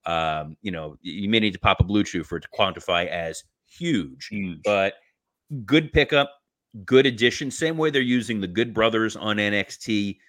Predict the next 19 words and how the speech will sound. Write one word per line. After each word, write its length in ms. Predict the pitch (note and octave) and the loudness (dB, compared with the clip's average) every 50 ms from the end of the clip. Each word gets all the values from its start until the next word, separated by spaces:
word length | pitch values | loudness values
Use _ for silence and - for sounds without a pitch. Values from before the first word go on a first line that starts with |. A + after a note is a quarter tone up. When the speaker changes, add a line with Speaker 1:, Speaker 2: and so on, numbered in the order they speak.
| _ _ _ | _ _ _
Speaker 1:
It's 80 | _ - | _ -14
complementary 640 | - - B2 C#3 - - A#2+ A#2 A2+ A2 G2+ F#2+ | -8 -6 -4 -2 -2 -2 -2 0 -2 0 -2 -4
pieces. 640 | F2+ - - G#2 G#2 G2 - A2 G#2 G#2 G#2 F#2+ - - | -6 -6 -6 -6 -6 -6 -6 -6 -6 -6 -6 -8 -8 -8
It's, 440 | - G2 F#2 - - - - - - - | -8 -8 -8 -10 -14 -14 -14 -16 -16 -14
you're, 360 | G#2+ G#2+ G#2 G#2 G2+ G2 G2 E2+ | -10 -8 -6 -4 -4 -6 -6 -6
you're 240 | F#2+ G2 G2 F2 - | -6 -6 -6 -4 0
building 380 | - A#2 A#2 B2+ C3 B2+ A#2 A2+ | 2 2 2 2 0 0 0 0
a, 160 | G#2+ G#2 - | 0 0 0
a 80 | - G2+ | -2 -2
young 400 | G2 F2+ F#2+ G2+ G#2 A2 G#2+ G2+ | -2 -2 0 -2 -2 -2 -4 -4
brand, 520 | F2+ F#2+ F#2+ G2 G2 F#2 F2+ F2 E2+ F2 - _ _ _ | -4 -2 -2 0 0 0 -2 -4 -6 -8 -14 _ _ _
but 160 | - G#2+ - F#2+ | -6 -6 -6 -2
leveraging 580 | G2 G#2+ A2+ A#2 A#2+ A2+ G#2+ G2 A2 G2+ G2+ | 2 2 2 4 2 0 0 -2 -4 -6 -6
some 240 | F#2+ - G#2+ G2+ G2+ | -4 -4 -4 -2 -2
of 60 | G2 | -2
those 220 | F#2 F#2 F#2 F2+ - | -2 -2 -2 -2 -4
more 200 | G2 F#2+ F#2 F2 | -6 -6 -6 -6
established 580 | - - - G2 F#2 F#2+ E2+ F#2 F2+ - - | -6 -4 0 0 0 2 0 -2 -6 -6 -6
stars. 580 | - - G#2+ G#2+ G#2 F#2 E2 D#2 D2+ D2+ - | -4 0 2 4 4 4 2 0 -4 -8 -10